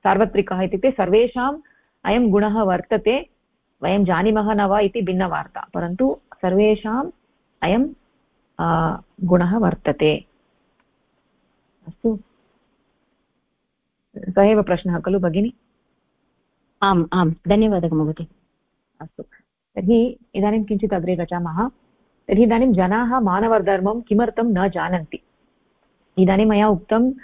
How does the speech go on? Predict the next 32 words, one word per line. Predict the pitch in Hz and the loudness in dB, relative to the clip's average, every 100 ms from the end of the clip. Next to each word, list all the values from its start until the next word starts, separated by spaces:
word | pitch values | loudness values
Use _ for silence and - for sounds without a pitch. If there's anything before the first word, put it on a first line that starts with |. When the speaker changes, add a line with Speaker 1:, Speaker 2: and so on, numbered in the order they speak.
| - - - | -20 -20 -2
Speaker 1:
वयं | 180 208 214 | 0 2 0
पशुभ्यः | 185 220 185 202 196 220 | -2 -2 0 0 0 0
विकसिताः | 214 180 185 190 175 170 180 - | 0 -2 -2 -2 -2 0 -2 -2
इति, | 170 175 - _ _ _ _ 175 | -4 -6 -6 _ _ _ _ 2
we | |
have | 202 190 | 4 4
evolved | 180 196 220 190 | 2 2 0 0
from | 202 233 240 - 170 | -2 -4 -4 -8 0
animals. | 185 180 156 - - _ _ _ - | 2 2 -2 -10 -14 _ _ _ -6
तत्र, | 196 208 | -2 0
अ, | 208 190 - 175 - - 151 | 0 0 -4 -8 -8 -12 -10
तत्र, | 170 175 165 160 165 | -6 -4 -2 -4 -6
अ, | 160 | -10
किं, | - 208 175 | -2 0 0
अ, | - 165 | -4 -8
तत्र | 160 160 160 - | -6 -2 -2 -2
सैन्स् | 175 180 196 214 | -4 0 2 2
मध्ये | 226 190 214 | 2 4 2
डार्विनियन् | 190 190 208 208 196 | 2 2 2 2 0
एवोल्यूशन् | 185 190 - 190 | -2 -4 -4 -6
इति | 185 190 | -4 -2
वदन्ति | 175 - 170 - | 0 -2 -4 -8
खलु, | - 170 - _ _ _ _ - | -4 -4 -4 _ _ _ _ -6
तत्र | 180 240 240 | 0 2 2
तादृशम् | 240 - 190 190 226 226 254 233 | -2 -10 -2 0 2 0 0 -2
एव | 202 226 233 | 0 0 0
तत्र | 208 190 196 | -2 -2 0
योगः | 190 196 208 202 | 2 2 0 0
इति | 190 185 | -2 -2
अपि | 175 202 208 | -2 -2 -4
अङ्गीकरोति। | 175 190 190 180 165 160 | -2 -2 -2 -4 -4 -8
सृष्टिक्रमः | - 190 233 214 208 190 185 247 | -6 -4 -4 -2 -2 0 -2 -2